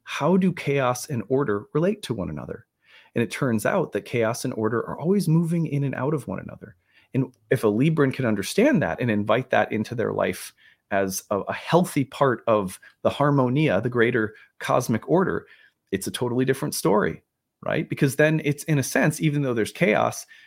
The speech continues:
we understand chaos as a relationship to harmony. And that, for most Librans, if,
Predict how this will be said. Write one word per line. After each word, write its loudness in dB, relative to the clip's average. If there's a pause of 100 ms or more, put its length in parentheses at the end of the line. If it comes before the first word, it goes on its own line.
(180)
we 2
understand 0
chaos 0
as -2
a -4
relationship -4
to -6
harmony. 0 (360)
And 0
that, 0
for -2
most 2
Librans, 2
if, 2